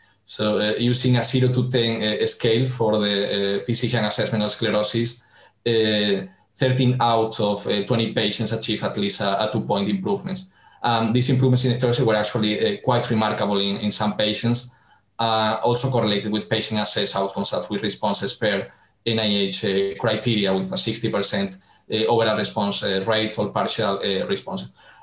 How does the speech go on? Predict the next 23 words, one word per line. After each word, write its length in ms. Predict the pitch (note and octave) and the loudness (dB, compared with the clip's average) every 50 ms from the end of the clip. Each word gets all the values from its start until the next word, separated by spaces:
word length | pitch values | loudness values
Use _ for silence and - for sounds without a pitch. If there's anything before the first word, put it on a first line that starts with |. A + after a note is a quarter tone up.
| - - | -14 -4
Um, 460 | - A#2+ A#2+ A#2+ A#2+ A#2+ A#2+ A#2+ B2 | 0 2 2 4 4 4 4 2 2
importantly, 640 | - B2 C3+ C#3 B2+ C3+ C3+ C3+ C3+ C#3 C#3 D3 C#3 | 0 2 2 2 4 4 2 2 2 2 2 2 2
these 160 | C3 C3 B2+ | 2 2 2
responses 480 | C3 B2 - - B2+ A#2+ A#2 C3 B2+ - | 2 2 0 2 0 0 0 0 0 0
appear 300 | A#2 - A#2 A2 A2+ - | 0 0 0 0 0 0
to 100 | - A2+ | 0 0
be 80 | A2 A2 | 0 0
sustained 440 | - - G#2+ - - A2 G2+ G2+ | 0 0 -2 -2 0 0 0 0
in 100 | G2+ G2 | 0 0
time, 220 | F#2 F#2 F#2 F#2 F#2 | -2 -2 -4 -2 -2
with 100 | F#2+ F#2 | -2 0
seven 260 | - A2 G2+ F#2+ F#2+ | 0 0 0 0 0
patients, 400 | G2 F#2+ F#2+ - - G2 - - | -2 -2 -2 -2 -2 -2 -2 -2
uh, 140 | G#2 F#2+ F#2+ | -2 -2 -2
showing, 500 | - - G#2 G2 G2 G2 F#2+ F#2 - - - - _ - - | 0 0 0 2 2 0 -2 -4 -6 -12 -18 -20 _ -6 -2
uh, 140 | A2+ A2 G#2+ | 0 0 2
responses 580 | A2+ A2+ - - A#2+ G#2+ G#2 - - G#2 - | 0 0 0 0 0 0 0 0 0 0 0
lasting 360 | A2+ G#2 G2 - - - G#2+ G2+ | 0 0 0 -2 -2 0 2 2
more 260 | G2 G2 F#2+ F#2 F#2 | 2 2 2 0 0
than, 340 | G2 F#2+ F#2 F#2 F#2 F#2 G2 | 0 0 0 0 0 -2 -2
than 140 | G2 G2 | -2 -2
six 260 | G2 - - F#2+ F#2 F#2+ | -2 -2 -2 -4 -4 -4
months. 380 | F#2 F#2 F#2 - - - - | -4 -6 -4 -6 -8 -12 -12